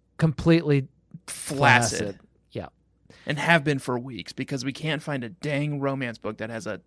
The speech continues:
Speaker 2: steamy, hot sex scene in it.
Speaker 1: All that remains is for me to say that this week I have, of course, been Jack Alexander Shepard.
Speaker 2: My name's Tanner Greenring.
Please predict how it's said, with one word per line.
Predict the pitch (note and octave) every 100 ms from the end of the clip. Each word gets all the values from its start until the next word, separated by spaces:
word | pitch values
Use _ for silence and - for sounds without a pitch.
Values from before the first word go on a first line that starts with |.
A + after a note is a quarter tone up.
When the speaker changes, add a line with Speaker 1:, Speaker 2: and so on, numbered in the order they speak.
| _
Speaker 2:
steamy, | - - - D3 C#3 C3
hot | - B2+ -
sex | - A2+ -
scene | F#2+
in | - -
it. | - _ _ -
Speaker 1:
All | G#3+ C#4+
that | F4
remains | D4+ C4 A#3+ G3
is | E3+
for | F3+
me | G#3 G3+
to | F#3+
say | - F#3
that | D#3+
this | D3 C3+
week | E3
I | D#3+
have, | C3+ C#3+ C#3
of | B2+
course, | - C#3+ -
been | C3+
Jack | A#2 B2 A#2
Alexander | A2 G#2 G#2+ G2
Shepard. | A2 E3 E3 E3+ D3+ _ _
Speaker 2:
My | C3
name's | C3 A2
Tanner | G#2+ G2
Greenring. | - - -